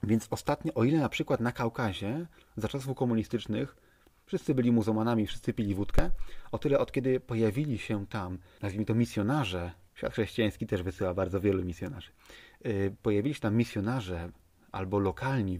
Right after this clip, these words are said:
ale wykształceni w Arabii Saudyjskiej, co jest sfundowane przez saudyjski rząd, no to zaczęli głosić wersję islamu, którą dla lokalnych jest dziwna, jest taka, w cudzysłowie, arabska.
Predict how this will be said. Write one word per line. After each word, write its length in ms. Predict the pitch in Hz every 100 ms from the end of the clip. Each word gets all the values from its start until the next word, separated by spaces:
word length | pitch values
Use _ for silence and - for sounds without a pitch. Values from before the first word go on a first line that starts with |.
| 104
ale 120 | 92
wykształceni 520 | 98 - 92 131 120
w 60 | 92
Arabii 300 | 90 92 95
Saudyjskiej, 640 | 92 90 92 - 98 143 -
co 120 | 101
jest 180 | 92 - - -
sfundowane 720 | - - - 104 95 123 117
przez 200 | 85 -
saudyjski 460 | - 87 92 85 104
rząd, 260 | 90 139 -
no 60 | -
to 80 | 143
zaczęli 280 | 131 131 135
głosić 360 | 110 110 127
wersję 320 | 95 101 -
islamu, 400 | 127 - 95 101
którą 400 | 139 - 104 117
dla 160 | 104 92
lokalnych 580 | 127 - 82 92 120 -
jest 180 | 101 104
dziwna, 500 | 123 147 95 80 76 - - 107
jest 180 | 104 -
taka, 280 | - 95 - - _ -
w 40 |
cudzysłowie, 340 | 120 - 95 -
arabska. 560 | 113 131 131 - -